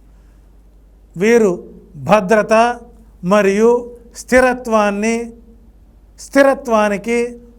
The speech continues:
విలువనిస్తారు మరియు తమ జీవితంలో మార్పులకు భయపడతారు.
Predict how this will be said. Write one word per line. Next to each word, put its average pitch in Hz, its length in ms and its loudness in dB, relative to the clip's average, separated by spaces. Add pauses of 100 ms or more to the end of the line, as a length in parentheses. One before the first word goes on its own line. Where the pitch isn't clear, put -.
(100)
విలువనిస్తారు 185 760 0 (640)
మరియు 180 280 2 (680)
తమ 262 140 -2 (200)
జీవితంలో 254 640 0 (480)
మార్పులకు 262 600 2 (100)
భయపడతారు. 190 680 0